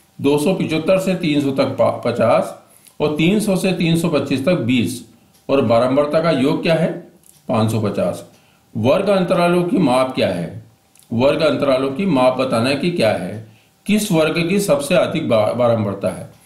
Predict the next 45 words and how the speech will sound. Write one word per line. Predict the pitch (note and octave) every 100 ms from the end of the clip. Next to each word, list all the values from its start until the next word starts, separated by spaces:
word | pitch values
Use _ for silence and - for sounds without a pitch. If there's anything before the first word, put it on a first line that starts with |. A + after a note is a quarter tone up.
| _ _ -
देखो, | E3+ C#3+
वर्ग | A2 C#3+ D#3+
अंतरालों | D#3 D3+ D3+ D#3 D#3
की |
माप | E3 C3 D3 -
क्या | D#3
है? | D3+ G#3 - - - _
सौ | - - C#3+ E3
से | E3 F3
एक | C#3 C#3
सौ | E3
पच्चीस, | C3 G#2+ A#2+ A2+
मतलब | A#2+ E3 -
पच्चीस | A#2 - D3
का | C#3
अंतर | G#2+ F#2+ -
है। | G2+ - - _ _ _ _ C3
एक | C3
सौ | -
पच्चीस | C3+ - E3 E3
से | D#3+
एक | -
सौ |
पचास, | C3+ B2 G#2+ C#3+
पच्चीस | C3+ D#3+ -
का | C3
अंतर | G2 F2+ G2 G2
है। | G#2 - _ -
तो | D3+
वर्ग | C3 D3 -
अंतराल | E3 C#3+ B2 D3 D3 D3+
की |
माप | D3+ C3+ D3+
क्या | E3+
है? | D#3+ -
पच्चीस | - - D#3+ F3
है। | G#3 - - _ _ -
और | D#3+ D#3+
किस | F#3 F#3+ F3
वर्ग | E3+ E3+ F3+
की | F#3
सबसे | - - F3+
अधिक | D#3 C#3 E3+
बारंबारता | - B2+ A#2+ A2 A2 F#2+
है? | E2+ -